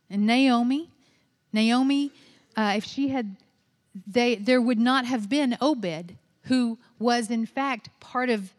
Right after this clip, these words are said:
the lineage of Jesus. And without Ruth, Naomi would have lived her life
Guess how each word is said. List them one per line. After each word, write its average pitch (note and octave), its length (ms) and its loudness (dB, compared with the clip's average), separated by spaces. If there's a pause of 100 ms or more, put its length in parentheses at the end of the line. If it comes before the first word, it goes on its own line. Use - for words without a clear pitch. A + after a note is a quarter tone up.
the A3+ 100 -4
lineage A#3+ 480 2
of G3+ 140 -6
Jesus. G#3+ 460 -8 (1400)
And C4 180 4
without C#4 480 4
Ruth, D4+ 560 0 (300)
Naomi C#4 640 2
would C4 240 -2
have A3 280 -8
lived C#4+ 500 -4
her D#4 300 -2
life G#3+ 540 -6